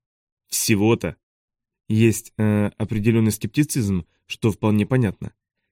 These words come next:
Когда метод будет апробирован, мы сможем поднять цену. Улыбнувшись, я подбрасываю коробочку высоко в воздух. «А какова моя доля? Мне кажется, девяносто процентов будет справедливо». Он не улыбается в ответ.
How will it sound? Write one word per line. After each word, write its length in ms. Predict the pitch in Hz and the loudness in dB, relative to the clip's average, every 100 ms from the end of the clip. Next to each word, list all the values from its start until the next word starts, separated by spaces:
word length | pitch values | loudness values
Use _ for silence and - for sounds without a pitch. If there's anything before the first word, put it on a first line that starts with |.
| _ | _
Когда 260 | 120 110 120 | 2 4 4
метод 280 | 113 110 | 4 2
будет 260 | 104 107 92 | 2 0 -2
апробирован, 680 | 113 117 110 147 113 101 - | 0 2 4 4 4 2 0
мы 180 | 120 120 | 2 2
сможем 320 | - 117 113 | 2 2 2
поднять 380 | 147 135 98 90 | 0 0 -2 -4
цену. 340 | - 85 80 - _ _ _ _ _ _ _ _ | -8 -8 -10 -14 _ _ _ _ _ _ _ _
Улыбнувшись, 560 | - 113 104 107 104 - | 0 2 2 0 -2 -2
я 60 | 156 | 0
подбрасываю 560 | 123 98 110 - 107 | 0 0 -2 0 0
коробочку 460 | 98 117 127 - 113 | 2 2 2 2 0
высоко 380 | 110 - - 107 | 0 0 -2 -2
в 60 | |
воздух. 420 | 92 87 - - _ _ _ _ _ - | -2 -6 -10 -18 _ _ _ _ _ 0
«А 220 | 110 107 | 2 2
какова 320 | 104 120 117 | 2 2 4
моя 240 | 120 120 | 6 4
доля? 360 | 98 90 80 - _ _ _ - | 4 0 -4 -8 _ _ _ -4
Мне 160 | 110 | -2
кажется, 360 | 110 117 113 107 | 2 2 2 0
девяносто 440 | 104 113 113 - | 2 4 2 0
процентов 480 | 113 110 117 104 104 | -2 0 0 0 0
будет 220 | 107 104 | 0 -2
справедливо». 640 | - 110 117 101 87 73 - _ _ _ _ _ _ - | 0 2 2 0 -4 -6 -14 _ _ _ _ _ _ 0
Он 200 | 147 160 | 4 6
не 60 | |
улыбается 500 | 185 202 104 87 - | 4 4 0 -4 -6
в 40 | 90 | -8
ответ. 380 | - 85 - | -6 -10 -12